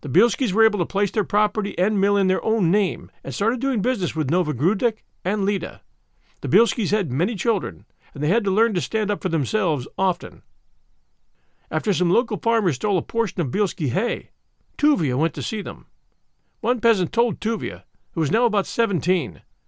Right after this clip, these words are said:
to run home or he'd give him a beating. Tuvia walked back to his house, not ran, and told his two younger brothers, Zeus and Asael, what had happened.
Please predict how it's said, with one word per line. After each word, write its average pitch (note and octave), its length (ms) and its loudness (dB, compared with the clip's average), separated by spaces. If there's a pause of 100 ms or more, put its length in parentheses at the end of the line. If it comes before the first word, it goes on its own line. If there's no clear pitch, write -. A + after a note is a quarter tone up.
(120)
to B2+ 100 -10
run F#3 260 2
home A3 320 2
or B3+ 120 -2
he'd C#3 120 0
give D#3+ 160 2
him G#3+ 100 0
a G#3+ 60 2
beating. B2 520 -6 (880)
Tuvia A3 300 4
walked G3 300 -4
back D#3 200 -2
to E3 80 -2
his B2 140 0
house, A#2+ 380 -4
not D3+ 220 -2
ran, D3+ 420 -2 (260)
and - 120 -10
told F#3+ 200 2
his D3 100 0
two - 160 -4
younger G3+ 300 2
brothers, D#3 460 0 (260)
Zeus G3+ 420 -2
and G3 100 0
Asael, C#3+ 560 -2
what D#3 140 -4
had C3+ 100 -4
happened. F3 400 -4